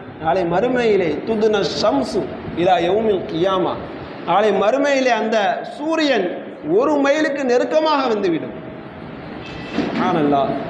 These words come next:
எப்பேற்பட்ட ஒரு நிலை என்று யோசித்து பாருங்கள். எவ்வளவு தூரத்திற்கு வந்துவிடும்?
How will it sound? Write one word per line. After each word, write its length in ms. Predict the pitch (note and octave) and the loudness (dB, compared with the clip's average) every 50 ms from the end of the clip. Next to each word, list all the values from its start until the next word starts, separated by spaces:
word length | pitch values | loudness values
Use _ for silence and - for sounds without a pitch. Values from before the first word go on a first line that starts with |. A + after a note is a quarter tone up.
| - - - - - - - - - - - - - - | -8 -8 -8 -10 -10 -10 -10 -10 -10 -10 -10 -8 -4 -4
எப்பேற்பட்ட 560 | D#3 D#3+ G#3+ A3 A#3+ A#3+ A3+ G#3 G#3+ G3+ G3+ | -2 -2 2 2 2 4 4 2 2 2 2
ஒரு 140 | F#3 F3 F3 | 2 2 2
நிலை 220 | F#3 G3+ B3 A#3 | 4 4 4 2
என்று 160 | A3+ G#3 F3+ F3 | 2 2 2 2
யோசித்து 300 | D3 A#2+ A2 G#2 - C#3 | 0 0 -2 -4 -4 -2
பாருங்கள். 400 | C3+ C3 A#2+ A2+ G#2+ G#2+ - - - - - - - - - - - - - - | -2 0 0 -2 -2 -6 -8 -10 -12 -12 -12 -12 -12 -12 -12 -12 -12 -12 -6 0
எவ்வளவு 380 | - F3+ A3 B3 B3 B3 A#3+ A3+ | 2 4 4 4 4 4 4 4
தூரத்திற்கு 400 | A3+ A#3 A3 A3 G#3 G3+ G3+ F#3+ | 4 2 2 2 2 2 2 2
வந்துவிடும்? 360 | G3 F#3+ F3+ D#3+ D3 B2+ A2 | 2 2 2 2 0 -2 -6